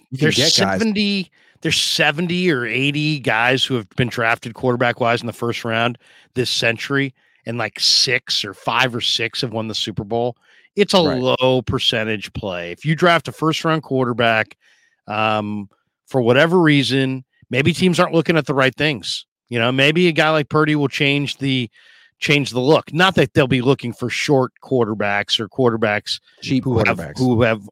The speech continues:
Speaker 2: uh, you know,
Speaker 1: Cheap,
Speaker 2: uh,
Speaker 1: experienced
Speaker 2: average arm
Speaker 1: quarterbacks.
Speaker 2: strength. But, like,
Speaker 1: 'Cause
Speaker 2: you might be looking for guys, you might, like, Aiden O'Connell, maybe should have gone higher than the fourth round. And D T R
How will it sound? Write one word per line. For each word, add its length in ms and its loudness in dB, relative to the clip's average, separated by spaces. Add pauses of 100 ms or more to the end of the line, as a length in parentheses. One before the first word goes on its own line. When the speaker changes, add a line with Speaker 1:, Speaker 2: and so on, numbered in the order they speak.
Speaker 2:
uh, 160 0
you 100 -4
know, 180 -2
Speaker 1:
Cheap, 300 -2
Speaker 2:
uh, 40 -8
Speaker 1:
experienced 280 -8
Speaker 2:
average 420 2
arm 120 0
Speaker 1:
quarterbacks. 160 -2
Speaker 2:
strength. 400 -10 (580)
But, 100 2
like, 260 0
Speaker 1:
'Cause 120 -4
Speaker 2:
you 80 2
might 180 2
be 120 -2
looking 340 2
for 380 2
guys, 540 0 (240)
you 120 2
might, 260 2 (280)
like, 200 -6
Aiden 220 4
O'Connell, 540 2 (320)
maybe 460 0
should 200 -2
have 80 -4
gone 200 4
higher 300 2
than 180 0
the 60 -4
fourth 320 0
round. 380 -6 (440)
And 200 -2
D 160 -2
T 220 -2
R 320 2